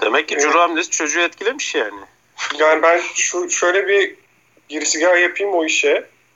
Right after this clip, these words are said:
Speaker 2: Yani bir ekleme yapayım daha doğrusu. Bu covid döneminden sonra bütün selerilerin düşeceği, yani bütün maaşların düşeceği konuşuluyor.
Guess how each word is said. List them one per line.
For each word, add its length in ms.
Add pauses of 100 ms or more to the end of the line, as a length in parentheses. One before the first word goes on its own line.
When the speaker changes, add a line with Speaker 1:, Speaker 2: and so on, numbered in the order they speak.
Speaker 2:
Yani 200
bir 200
ekleme 380
yapayım 380
daha 160
doğrusu. 380 (1160)
Bu 380 (140)
covid 320
döneminden 540
sonra 560
bütün 240
selerilerin 760
düşeceği, 420
yani 200
bütün 240
maaşların 480
düşeceği 360
konuşuluyor. 600